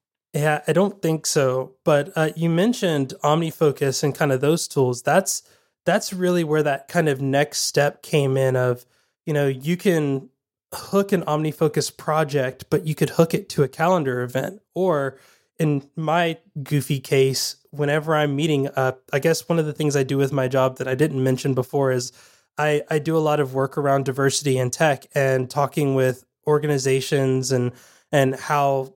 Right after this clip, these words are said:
you know, the company that I work for can support those organizations and their initiatives. A-, and so I'm, I'm always in meetings. I, I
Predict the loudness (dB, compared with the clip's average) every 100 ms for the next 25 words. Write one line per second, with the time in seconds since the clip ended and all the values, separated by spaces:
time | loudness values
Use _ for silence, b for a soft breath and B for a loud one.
0 | -4 0 2 0 -2 -4 0 0 0 0
1 | -2 -4 0 0 0 -2 -2 2 0 2
2 | 0 0 0 -2 0 0 2 -2 -2 0
3 | 2 2 0 -6 -2 -2 -4 -10 b b
4 | b b -10 -10 -6 0 0 0 -2 -10
5 | _ _ -4 0 2 2 0 0 0 0
6 | 0 0 2 0 0 0 0 0 0 0
7 | 0 0 -2